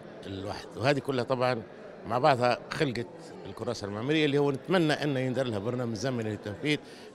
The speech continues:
مش مطلوب منها تتنفذ مثلًا في يوم ولا اثنين ولا ثلاثة، لكن يكون فيها برنامج متوازي وتراتبي، وكل مرة، آه،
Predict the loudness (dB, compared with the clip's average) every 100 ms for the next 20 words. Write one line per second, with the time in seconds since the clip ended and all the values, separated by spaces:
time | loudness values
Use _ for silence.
0 | -6 -4 -4 -2 -2 -2 -2 -2 -4 -6
1 | -4 -6 -6 -6 -4 0 0 0 -2 -6
2 | -8 -6 -6 -8 -4 -4 -2 -4 -4 -6
3 | -10 -14 -20 -18 -4 -4 0 2 2 0
4 | -2 -2 -2 -6 -14 -18 -20 -18 -18 -20
5 | -20 -8 -8 -2 2 4 4 2 -2 -4
6 | -12 -12 -4 -2 0 0 -2 -4 -8 -14
7 | -18 -18 -2 2 4 2 -4 -8 -10 -14
8 | -16 -16 -18 -18 -20 -14 -8 -4 0 2
9 | 4 4 2 -2 -12 -6 -2 -2 -2 -4
10 | -6